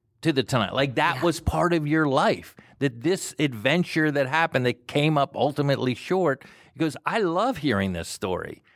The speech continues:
Speaker 1: that Jim McCauley got drunk the second time and the, the, and all." Uh, he goes, "That's amazing." He goes, "I know it's a disappointment to you, but for me, hearing it,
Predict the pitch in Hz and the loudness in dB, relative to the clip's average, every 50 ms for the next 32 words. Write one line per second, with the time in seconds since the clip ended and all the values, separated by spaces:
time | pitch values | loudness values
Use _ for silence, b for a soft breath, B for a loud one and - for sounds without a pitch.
0 | b b b _ - 135 104 95 113 110 92 98 90 95 95 113 143 139 135 131 | b b b _ 0 0 0 -2 -6 -10 -10 -10 -12 -10 -4 -4 -2 0 0 -2
1 | 127 - 143 131 117 117 117 117 110 107 113 107 107 - - 117 120 117 113 107 | -2 0 0 2 2 2 2 2 2 2 2 0 0 0 0 0 0 0 0 -2
2 | - 113 - - 127 110 104 113 104 113 110 110 110 110 110 110 110 110 110 113 | -4 -6 -2 -2 -2 0 -2 -2 -2 0 0 2 2 2 2 2 0 0 0 0
3 | 117 104 98 - B B B B 156 - 139 143 139 135 139 139 131 117 131 143 | -2 0 -2 -4 B B B B -6 -2 0 2 2 4 4 2 2 2 2 2
4 | 147 143 135 135 151 147 147 147 B B B B - 220 - - 240 220 240 294 | 2 0 -2 0 0 0 0 -2 B B B B -2 0 2 2 2 2 2 2
5 | 330 349 311 - 127 104 87 85 95 120 135 165 151 160 180 185 214 233 240 233 | 2 2 0 0 -2 -2 -2 -4 -2 0 2 2 4 4 4 4 4 4 2 2
6 | - 180 156 147 202 185 - 175 143 - 175 175 165 151 143 - 147 139 143 190 | 0 0 0 0 2 2 2 2 2 2 2 2 2 0 0 0 0 0 2 2
7 | 240 269 220 170 156 139 143 143 - - - 151 139 151 190 240 294 269 180 143 | 2 4 4 4 4 2 2 0 0 0 0 2 2 4 4 4 4 2 2 2
8 | 156 202 262 294 302 254 160 127 113 113 117 - | 2 2 4 4 4 4 4 4 4 2 2 0